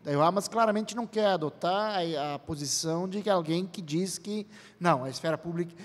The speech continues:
a religião é algo da esfera privada e deveria fi-, ser relegada para a esfera privada. O Hamas diz, não, isso é, é, a aposta do Hamas não é no processo vivo de esclarecimento. Daí ele diz, olha, todo aquele que quiser falar no espaço público, e principalmente quando quiser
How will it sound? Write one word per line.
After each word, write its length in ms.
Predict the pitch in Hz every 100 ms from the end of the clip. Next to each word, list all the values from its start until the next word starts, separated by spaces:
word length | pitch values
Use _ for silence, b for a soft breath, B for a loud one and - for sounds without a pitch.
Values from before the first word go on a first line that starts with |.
| B
a 80 | 165
religião 640 | 160 147 127 156 175 185 - B B
é 40 | 160
algo 340 | 160 170 165
da 80 | 165
esfera 320 | 151 170 165
privada 840 | 165 156 139 139 147 170 196 202 - -
e 60 |
deveria 260 | 156 160 180
fi-, 160 | 175 - - - 139
ser 220 | - 180
relegada 500 | 185 175 151 185 180
para 120 | 180
a 20 |
esfera 280 | 170 180 175
privada. 500 | 170 170 147 139 117 - _ _ b b b b
O 40 |
Hamas 200 | 175 180
diz, 80 | 196
não, 160 | 214 151
isso 260 | 135 -
é, 100 | 170
é, 640 | 185 202 214 220 202 196 - B B -
a 60 | -
aposta 400 | - 220 226 190
do 60 | 151
Hamas 220 | 170 202
não 100 | 214
é 20 |
no 100 | 226
processo 460 | 220 - 220 208 180
vivo 200 | 202 185
de 80 |
esclarecimento. 840 | 208 - 226 226 - 240 180 123 131
Daí 100 | 151
ele 60 |
diz, 180 | 175 190
olha, 340 | 180 151 135 127 B B B B
todo 180 | 262 285
aquele 240 | 262 202
que 140 | - 165
quiser 360 | - 143 220
falar 280 | - 185 175
no 60 | 156
espaço 380 | - 156 - 135
público, 420 | 196 214 175 131
e 60 | 135
principalmente 760 | - 269 - 208 165 147 -
quando 160 | - 147
quiser 880 | - 131 127 185 202 180 - B